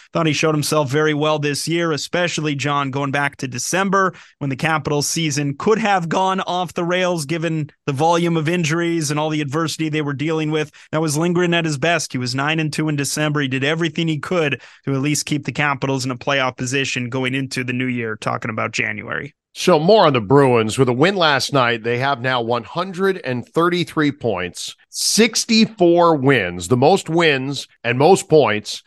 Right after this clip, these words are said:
Speaker 2: by any team in N H L history. The Capitals actually started them on their way with a five to two loss to Boston opening night in D C on October twelfth. And of course,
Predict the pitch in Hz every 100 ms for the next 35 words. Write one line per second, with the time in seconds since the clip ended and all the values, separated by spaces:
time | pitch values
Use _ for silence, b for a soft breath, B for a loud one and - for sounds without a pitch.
0 | b 117 117 135 175 175 156 160 156 131
1 | 131 127 143 123 104 120 - 98 78 -
2 | 139 214 233 151 - 156 180 147 139 -
3 | - 156 180 139 135 127 139 156 143 117
4 | 117 143 98 76 95 120 113 135 139 165
5 | 160 - 160 151 131 135 131 139 101 123
6 | 123 - 127 110 135 139 175 160 135 131
7 | 127 - b - 123 160 147 147 - 139
8 | 123 123 123 - 127 107 - - 160 120
9 | 104 _ - 120 123 - 147